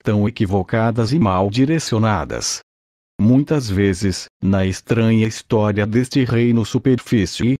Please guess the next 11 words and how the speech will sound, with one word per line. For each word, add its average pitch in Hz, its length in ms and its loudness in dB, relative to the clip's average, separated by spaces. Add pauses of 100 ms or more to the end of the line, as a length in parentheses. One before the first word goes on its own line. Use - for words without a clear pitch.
nossos 123 560 0
aliados 113 640 0
foram 147 360 0
frequentemente 131 1120 0
ignorados 123 840 0
ou 151 80 2
descontados 120 960 -2
por 143 220 -2
aqueles 117 440 0
no 135 140 2
poder. 110 440 0